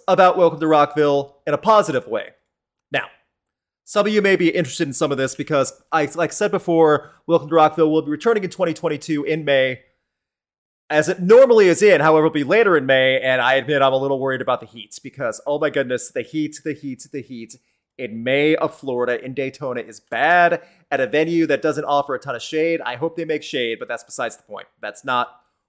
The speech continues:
what we're talking about right now. The headliners for one of the biggest festivals in the country for rock and metal, and just in general, biggest festivals in the country,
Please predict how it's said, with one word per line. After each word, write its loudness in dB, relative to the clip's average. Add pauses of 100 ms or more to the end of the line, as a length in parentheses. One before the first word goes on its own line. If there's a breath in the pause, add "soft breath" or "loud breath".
(140)
what -4
we're -8
talking -2
about -4
right -6
now. -12 (520)
The -2
headliners 4
for 2
one 0
of 0
the 4 (100)
biggest -2
festivals -2
in -4
the -4
country -2
for -2
rock 0
and -8
metal, -2
and -6
just -12
in -14
general, -4
biggest -8
festivals -8
in -14
the -16
country, -12